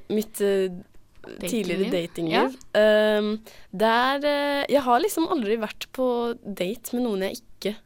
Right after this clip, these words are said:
Speaker 1: kjenner fra før av.
Speaker 2: Nei, ja, det er noe
Speaker 1: Og,
Speaker 2: med det.
Speaker 1: ja, og så har jeg liksom
Speaker 2: <clears throat>
Speaker 1: aldri,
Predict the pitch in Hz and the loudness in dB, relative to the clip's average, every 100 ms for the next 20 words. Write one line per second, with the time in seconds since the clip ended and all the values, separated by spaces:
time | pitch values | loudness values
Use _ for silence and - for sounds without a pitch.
0 | - - 262 214 180 226 233 165 170 220 | -16 -6 -2 -2 -2 0 2 2 2 -2
1 | 220 - 208 208 208 220 220 233 240 - | -4 -4 -4 -2 -2 2 2 2 -4 -10
2 | - 226 247 247 - 247 277 254 214 220 | -2 4 4 4 2 0 0 0 0 -2
3 | 233 226 220 247 220 180 185 185 180 180 | -2 -2 0 0 -2 -4 -2 0 2 0